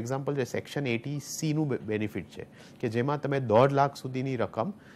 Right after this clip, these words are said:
સ્પેસિફાઈડ ઇન્વેસ્ટમેન્ટમાં મૂકો, પ્રોવિડન્ટ ફંડ હોય, પબ્લિક પ્રોવિડન્ટ ફંડ હોય, ઇક્વિટી લિંક સેવિંગ સ્કીમ હોય, ઇન્સ્યોરન્સ,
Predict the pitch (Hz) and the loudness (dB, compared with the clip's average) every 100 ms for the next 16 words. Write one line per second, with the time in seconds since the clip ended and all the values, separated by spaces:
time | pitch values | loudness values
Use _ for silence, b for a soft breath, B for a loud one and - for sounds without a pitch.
0 | - - - 135 180 196 170 139 135 135 | -20 -2 2 2 2 2 2 2 0 0
1 | - 120 120 117 117 98 - 180 B B | -4 -6 -4 -4 -2 -4 -2 -2 B B
2 | B - - - 123 120 127 123 117 120 | B -18 -12 -2 2 4 4 0 -2 -4
3 | 113 107 110 107 107 120 120 123 117 113 | -2 0 2 2 0 0 0 0 0 0
4 | 107 107 107 104 101 95 104 120 120 113 | -4 -4 -4 -2 0 -2 -2 -2 0 0
5 | 110 - 113 107 104 127 123 104 90 87 | -2 -4 -4 -4 -4 -6 -4 0 0 -2
6 | B B - 107 110 - 123 120 113 - | B B -8 -4 -2 2 2 2 0 -4